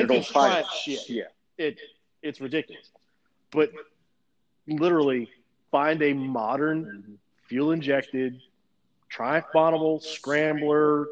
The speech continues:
Speaker 1: Thruxton. I'm gonna say it's Bonneville or Scrambler.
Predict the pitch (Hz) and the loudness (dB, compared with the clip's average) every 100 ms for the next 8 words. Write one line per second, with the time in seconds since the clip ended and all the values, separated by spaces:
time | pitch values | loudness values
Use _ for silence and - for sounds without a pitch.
0 | - 139 151 151 - 147 139 139 - _ | -4 2 2 2 -4 -4 -4 -6 -20 _
1 | - 165 208 - 151 - 151 151 135 123 | 0 4 4 2 -2 2 4 4 0 -6
2 | - 135 127 104 | -6 -6 -6 -10